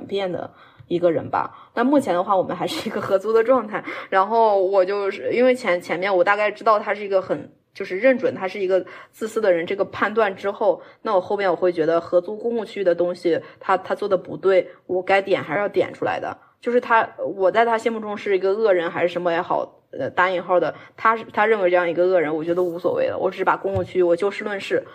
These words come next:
公共区域他卫生做不好，我就该点出来，点出来。那他可能点，点的多了，然后，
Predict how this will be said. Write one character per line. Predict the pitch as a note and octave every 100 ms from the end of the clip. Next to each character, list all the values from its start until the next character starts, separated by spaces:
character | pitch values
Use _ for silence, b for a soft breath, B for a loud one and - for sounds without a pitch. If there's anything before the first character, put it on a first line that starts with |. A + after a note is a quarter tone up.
| B
公 | B3
共 | A3+
区 | A3 G#3+
域 |
他 | G#3 G#3
卫 | G3
生 | G3+
做 | G3+
不 | F#3
好， | F3+ E3
我 | E3+
就 | E3+
该 | F#3
点 | F3+ -
出 | -
来， | E3+
点 | E3+ -
出 | -
来。 | - F#2 B B B -
那 | G#3+ G#3 G3+
他 | G#3
可 | G3+ F3+
能 | E3
点， | E3+ F#3 E3+ - -
点 | F3+ E3
的 | E3+
多 | F3+ G3+
了， | G#3 D3
然 | E3+
后， | F3 F3